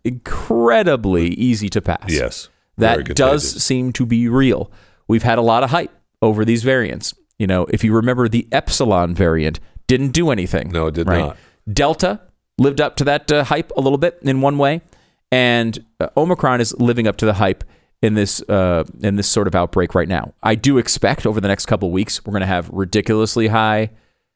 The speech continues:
Speaker 1: case totals, we're going to have probably hospitalizations and deaths rise, but not nearly to the level. If you look at the charts that are happening, New York was one of the first places where we, we saw an Omicron outbreak.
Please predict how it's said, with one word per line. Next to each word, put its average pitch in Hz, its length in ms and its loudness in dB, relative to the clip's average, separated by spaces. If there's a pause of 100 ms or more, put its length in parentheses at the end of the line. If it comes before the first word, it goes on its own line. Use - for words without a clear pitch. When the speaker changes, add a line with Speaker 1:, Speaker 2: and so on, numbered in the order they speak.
(200)
Speaker 1:
case 117 220 0
totals, 113 460 0 (260)
we're 104 120 -2 (120)
going 101 140 0
to 107 60 0
have 110 420 0 (300)
probably 190 420 -2 (300)
hospitalizations 120 800 0
and 110 180 0
deaths 104 300 0
rise, 110 540 0 (180)
but 104 100 2
not 120 220 -2
nearly 143 420 2
to 113 100 -6
the 101 80 0 (120)
level. 85 240 -2 (220)
If 92 120 -2
you 110 100 2
look 135 200 2
at 147 60 -2
the 147 80 0
charts 117 380 -2
that 104 100 0
are 90 80 2 (120)
happening, 101 460 -4
New 107 180 2
York 110 280 4
was 90 100 -2
one 92 100 -2
of 90 40 -2
the 85 180 -6
first 92 220 -2
places 92 360 -2
where 85 140 -2
we, 80 160 -4
we 98 160 -6
saw 87 340 0
an 95 140 -4
Omicron 90 600 -4 (460)
outbreak. 143 520 0